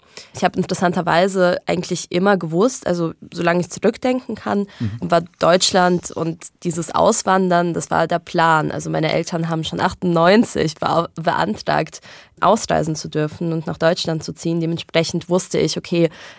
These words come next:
Speaker 1: irgendwann wird so ein Cut kommen und dann geht meine, geht mein Leben nicht mehr in diesem Land, sondern in einem anderen weiter. Und damit konnte ich natürlich nichts anfangen als Kind, aber habe dann immer schon allen erzählt, ja, ich ziehe irgendwann nach Deutschland und sowas.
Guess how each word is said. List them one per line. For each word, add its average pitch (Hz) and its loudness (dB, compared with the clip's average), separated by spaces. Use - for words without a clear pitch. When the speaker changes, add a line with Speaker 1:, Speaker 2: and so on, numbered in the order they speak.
Speaker 1:
irgendwann 180 2
wird 165 0
so 165 -2
ein 156 0
Cut - -2
kommen 233 0
und 180 0
dann 165 0
geht 175 -6
meine, 165 -4
geht 175 -6
mein 165 0
Leben 170 0
nicht 170 -4
mehr 165 0
in 170 -2
diesem 214 -2
Land, 170 0
sondern 170 -2
in 170 -2
einem 170 -4
anderen 165 0
weiter. 156 -2
Und 175 -2
damit 160 -4
konnte 170 -6
ich - -12
natürlich 165 -10
nichts 165 -8
anfangen 151 -6
als - -12
Kind, 190 -8
aber 165 0
habe 156 -2
dann 156 0
immer 165 -2
schon 170 -6
allen 156 -2
erzählt, 156 -4
ja, 151 -4
ich 147 -8
ziehe 170 -8
irgendwann 160 -4
nach 156 -6
Deutschland 156 -6
und - -10
sowas. - -14